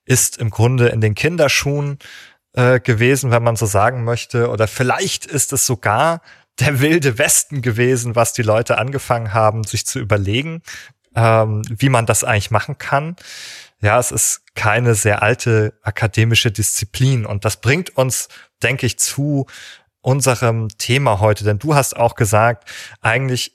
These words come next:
du siehst es auch als deine Mission, ähm, es ist dir wichtig, du würdest gerne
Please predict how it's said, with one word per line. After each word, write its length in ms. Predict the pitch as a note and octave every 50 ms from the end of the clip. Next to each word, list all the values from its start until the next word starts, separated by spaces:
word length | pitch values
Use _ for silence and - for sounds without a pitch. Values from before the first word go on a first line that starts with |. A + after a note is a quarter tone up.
| _ _
du 120 | - B2
siehst 300 | A2+ A2 D#3+ G3 F#3 -
es 140 | E3 C#3+ -
auch 320 | - B2+ A#2 A#2+ B2 -
als 320 | - - A#2+ A2+ G#2+ - -
deine 440 | - G#2+ A2+ B2 B2+ B2+ A#2+ A#2+ A#2+
Mission, 760 | A#2+ A2 G#2 - - - A#2 A#2 B2+ D3 D#3 D#3 D3+ D3+ - - - - - - - _ _ _ -
ähm, 340 | - A2+ A#2 A#2 A2+ A#2 A#2
es 120 | A2+ -
ist 160 | - - -
dir 120 | B2+ G#2+ G2+
wichtig, 520 | A#2+ A#2 - - - C#3+ C#3 B2+ - -
du 160 | - A2 G2
würdest 460 | A2 A#2+ B2 A#2+ A#2+ - - - _
gerne 560 | - G#2+ G2+ G#2+ A#2 B2+ B2 A#2+ A#2+ A#2+ A2+